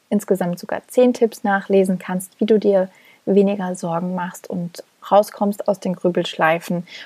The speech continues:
Und wenn du schon einmal auf der Webseite bist, kannst du dich dort auch unten auf, im Footer direkt für mein Newsletter anmelden, den ich jeden Sonntag rausschicke und dort, ähm, persönliche Anekdoten und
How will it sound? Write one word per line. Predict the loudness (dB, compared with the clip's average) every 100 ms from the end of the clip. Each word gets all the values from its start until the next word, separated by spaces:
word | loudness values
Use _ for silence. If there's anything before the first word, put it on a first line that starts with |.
| -6
Und | 0
wenn | 2 4
du | 2
schon | 2 -2
einmal | 0 0 0 -4
auf | -6
der | -2 0 0 2
Webseite | 0 2 -2 -2 -2
bist, | -2 -2
kannst | -8 -4
du | -4
dich | -4 2
dort | 4 4 0
auch | 2 4 2 0
unten | 2 2 0 -4 -2 -4 -8 -20 _ _ _
auf, | -6 -6 _ _ -4
im | -4
Footer | 0 0 2 4 4
direkt | 2 0 -2 -4
für | 0 2
mein | 4 4
Newsletter | 2 2 0 0
anmelden, | -2 -2 0 0 0
den | -2 -4
ich | 0
jeden | 2 4 2
Sonntag | -2 -4 -6 -8 -12 -20 -20 -20 0
rausschicke | 0 0 -2 -2 2 2 2
und | 0 0 0
dort, | 0 -2 -8
ähm, | -8 -8
persönliche | -4 2 4 4 2
Anekdoten | -2 -4 -2 2 2 0 -4 -4
und | -6 -6 -8 -10